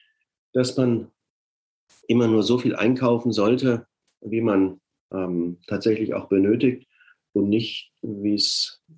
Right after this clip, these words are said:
doch leider immer häufiger zu beobachten ist, dass die Kühlschränke bis oben hin voll sind, ähm, das Ablaufdatum längst erreicht ist, die Hälfte wieder eliminiert ist, bevor überhaupt die Verpackung aufgerissen ist. Das ist sicherlich, ähm,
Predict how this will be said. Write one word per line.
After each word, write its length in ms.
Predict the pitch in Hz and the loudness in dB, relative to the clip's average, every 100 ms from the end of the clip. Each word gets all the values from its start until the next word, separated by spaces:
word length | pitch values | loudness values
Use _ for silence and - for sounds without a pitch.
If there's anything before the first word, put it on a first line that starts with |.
| _ | _
doch 180 | 107 104 | -4 0
leider 300 | 101 95 - | 0 0 2
immer 220 | 110 101 | 2 2
häufiger 400 | 101 104 113 101 | 0 0 0 0
zu 160 | - 101 | 0 0
beobachten 480 | - 107 107 - | 0 0 -2 -2
ist, 160 | 120 - | -4 -2
dass 120 | 101 | -4
die 120 | - | -6
Kühlschränke 480 | - 120 - 104 104 | -2 0 0 0 0
bis 200 | 104 98 | -2 -2
oben 200 | - 110 98 | -2 0 0
hin 140 | 95 | 0
voll 220 | 101 107 | 2 2
sind, 300 | 113 113 117 - - - _ - | 2 0 -2 -12 -20 -20 _ -6
ähm, 480 | 110 98 95 107 - _ - | -2 2 0 -2 -12 _ -2
das 140 | 101 | -2
Ablaufdatum 920 | - 117 117 101 - 104 104 110 104 | 0 -2 0 0 0 0 0 2 2
längst 320 | 98 104 117 - | 4 2 0 -4
erreicht 440 | 95 95 120 - | -2 0 0 -2
ist, 300 | 110 - - _ _ - | -2 -2 -8 _ _ -6
die 100 | 98 | 0
Hälfte 360 | 107 113 117 | 2 2 0
wieder 220 | 110 107 - | 2 2 2
eliminiert 640 | 110 107 101 101 110 120 | 0 2 2 2 0 0
ist, 280 | - - - | -4 -4 -6
bevor 280 | 98 - 104 | -6 0 0
überhaupt 360 | 101 98 98 | 2 0 -2
die 100 | 104 | -6
Verpackung 480 | 98 92 101 - 95 | -6 -6 -6 -4 -2
aufgerissen 580 | - - 107 104 - - | -4 -4 -4 -2 -2 -2
ist. 260 | - - - - _ _ _ | -4 -6 -12 -20 _ _ _
Das 160 | 95 92 | -2 -2
ist 100 | 85 | -2
sicherlich, 560 | 90 87 85 82 80 87 | -2 0 0 0 -2 -2
ähm, 440 | 82 78 50 - | 0 -2 -4 -10